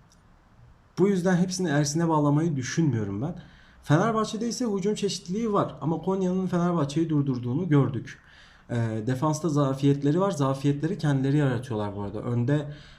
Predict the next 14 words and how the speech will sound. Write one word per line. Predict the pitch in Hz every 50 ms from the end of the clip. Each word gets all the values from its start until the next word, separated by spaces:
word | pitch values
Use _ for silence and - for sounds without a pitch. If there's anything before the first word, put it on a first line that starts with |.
| - -
e, | -
defansı | 110 110 110 107 107 120 117 127 139 139 139 165 160
çok | - 165 - 139
önde | 131 120 120 165 175
tutuyor | - - - 214 220 208
Jorge | 214 208 202 220 208
Jesus. | 185 214 208 - 220 202 -
E, | - - - - - - - -
ve, | - 117 110 113 147 165
e, | 165 151 139 - 120 117 113 113
offside | - 147 147 143 - 165 165
taktiği | 165 165 143 147 - 151 160 170 175 170 175 - - - -
uyguluyor. | 151 160 151 139 151 151 151 170 185 202 196 - - - - - - - _ -
E, | 110 110 113